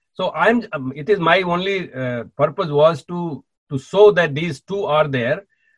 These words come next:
And the, I wanted to say this, uh, to, uh, in, in context of what you just asked the question. Why should we object to it? Uh, we don't object to it at all.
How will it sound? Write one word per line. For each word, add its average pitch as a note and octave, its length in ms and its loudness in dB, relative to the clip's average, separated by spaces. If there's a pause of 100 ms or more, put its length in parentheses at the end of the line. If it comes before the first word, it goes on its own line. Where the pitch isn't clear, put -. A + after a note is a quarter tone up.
And D#3 300 0 (100)
the, C3+ 160 -4
I C3 140 0
wanted G3 380 4
to F#3 80 -4
say F#3 220 -6
this, E3 320 -6 (140)
uh, B2+ 60 -14 (400)
to, C3+ 560 -6
uh, A#2 440 -6
in, C#3+ 240 -4
in C#3+ 160 -4
context D#3 420 -2
of C#3+ 140 -4
what C#3 180 -2
you C#3 100 -4
just C3 280 -2
asked B2+ 200 -4
the - 60 -10
question. - 420 -2 (420)
Why A#2+ 280 0
should C#3+ 200 -6
we D#3+ 120 -4
object D#3+ 360 2
to C3 80 -4
it? E2+ 120 -12 (500)
Uh, B2+ 60 -6
we F3 140 0
don't A3+ 260 6
object G#3+ 320 2
to A3+ 60 0
it A3+ 140 0
at G#3 120 0 (880)
all. B3 260 0